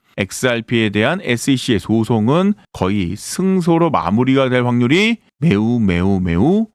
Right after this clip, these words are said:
높아졌다는 걸 말씀드리도록 하겠습니다. 자, 오늘 영상 어떠셨나요? 괜찮았다면 구독, 좋아요, 알람 설정 해주시고요. 지금부터는 진짜 집중하셔야겠죠?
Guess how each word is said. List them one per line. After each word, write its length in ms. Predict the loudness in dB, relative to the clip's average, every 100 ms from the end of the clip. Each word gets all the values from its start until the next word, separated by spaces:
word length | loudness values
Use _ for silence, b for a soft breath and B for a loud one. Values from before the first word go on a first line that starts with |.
| -6
높아졌다는 720 | -6 -2 -4 -2 -4 -4 -2
걸 160 | -4 -4
말씀드리도록 880 | -4 -4 -4 -6 -4 -8 -8 -6
하겠습니다. 440 | -4 -4 -4 -6 -2
자, 120 | 0
오늘 240 | 2 2 2
영상 280 | 0 2 0
어떠셨나요? 480 | 0 -2 0 0 0
괜찮았다면 540 | 0 0 0 0 -2
구독, 240 | 0 -2
좋아요, 260 | 0 0 2
알람 220 | 0 0
설정 300 | -2 -2 0
해주시고요. 840 | 0 0 -2 -2 2 2 2 0 -4 _ _
지금부터는 640 | 0 2 2 0 0 -2 -2
진짜 340 | -2 0 -2
집중하셔야겠죠? 1000 | -4 -4 -2 0 2 0 0 0 0 0